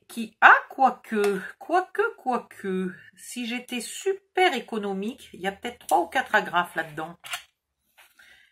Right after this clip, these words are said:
Mais comme, euh, comme il n'y en a plus beaucoup, elles se sont coincées de travers. On va regarder ce qu'on arrive à faire avec ça.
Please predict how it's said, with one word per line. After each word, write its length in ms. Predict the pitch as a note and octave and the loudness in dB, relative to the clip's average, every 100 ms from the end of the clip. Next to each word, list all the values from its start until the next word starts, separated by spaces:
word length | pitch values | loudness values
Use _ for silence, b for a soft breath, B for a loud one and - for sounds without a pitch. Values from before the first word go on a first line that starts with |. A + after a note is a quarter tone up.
| b b _ - | b b _ -10
Mais 420 | G3+ A#3+ G#3 - _ _ _ | -6 -4 -6 -12 _ _ _
comme, 220 | B3 A#3 | -4 -2
euh, 320 | A#3 G#3 G#3 G3+ | 0 4 4 2
comme 180 | B3 | -2
il 80 | A#3+ | -2
n'y 60 | A#3 | -2
en 40 | |
a 20 | |
plus 160 | A3+ A3 | -4 -4
beaucoup, 400 | G3 G#3 C4 C4+ | -4 -6 -6 -6
elles 100 | G#3+ | -6
se 140 | - | -8
sont 280 | G3+ - A3 | -10 -8 -10
coincées 380 | G#3 G#3+ G#3 B3 | -6 -8 -8 -12
de 60 | - | -6
travers. 500 | G#3+ G3+ G3+ G#3 - - _ _ _ _ _ _ _ _ _ _ _ _ _ - _ _ _ _ _ _ _ - - - - _ _ - - _ - | -4 -4 -4 -8 -10 -20 _ _ _ _ _ _ _ _ _ _ _ _ _ -20 _ _ _ _ _ _ _ -10 -10 -16 -20 _ _ -4 -4 _ -10
On 100 | B3 | -8
va 100 | B3 | -8
regarder 360 | G#3+ A#3+ A#3+ | -8 -8 -8
ce 60 | - | -10
qu'on 180 | A#3+ G#3+ | -8 -8
arrive 260 | G#3 G3+ | -6 -8
à 60 | G3 | -8
faire 300 | - G#3+ G3 | -10 -10 -8
avec 260 | F#3 G3 | -10 -14
ça. 340 | - - A3+ | -16 -12 -10